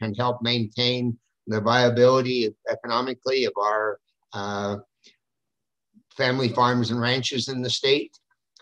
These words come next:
At the same time, it's very helpful in portraying these ranches as people who care about the environment, who care about, uh, the impacts that carbon may be having,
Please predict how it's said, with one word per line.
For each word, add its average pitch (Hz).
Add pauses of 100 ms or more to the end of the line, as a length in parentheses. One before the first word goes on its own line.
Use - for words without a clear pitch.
(120)
At 110
the 117
same 131
time, 131
it's 117
very 123
helpful 127
in 117
portraying 143
these 120
ranches 113 (100)
as 113
people 127
who 123 (220)
care 139
about 123
the 131
environment, 135 (520)
who 127
care 135
about, 123
uh, 117
the 117
impacts 123
that -
carbon 123
may 120
be 117
having, 117